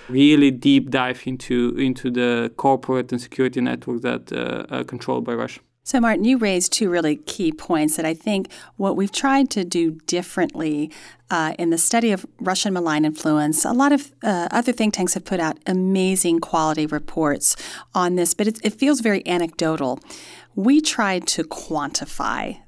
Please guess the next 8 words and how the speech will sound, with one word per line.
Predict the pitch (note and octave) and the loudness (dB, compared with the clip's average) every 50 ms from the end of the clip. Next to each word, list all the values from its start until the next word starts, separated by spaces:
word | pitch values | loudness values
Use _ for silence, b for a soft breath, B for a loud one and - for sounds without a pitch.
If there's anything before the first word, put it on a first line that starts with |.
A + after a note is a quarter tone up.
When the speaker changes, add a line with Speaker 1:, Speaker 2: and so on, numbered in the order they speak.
| - | -8
Speaker 2:
that | - E3+ D#3+ D3+ - - | -4 -4 -2 -2 -4 -4
Russian | E3 E3+ E3+ F#3+ F#3+ - - F#3+ F3+ - E3+ | -2 -2 0 0 0 0 0 0 0 0 -2
economic | E3+ - F3 E3 E3 D#3 D3+ D3+ D3+ D3+ - | 0 0 0 0 2 2 2 2 0 -2 -4
footprint | - - F3+ F3 - - - - D3+ D3 - - - | -6 -6 -6 -6 -6 -8 -6 -6 -4 -4 -6 -6 -4
and | - F#3 F#3+ G3 | -2 0 0 2
then | F#3+ F#3 G3 | 2 2 2
see | - - - A3 G3+ F#3+ | 2 2 2 2 2 0
what | E3+ E3+ E3 F3+ G#3 A3+ B3+ | 0 0 0 2 2 2 0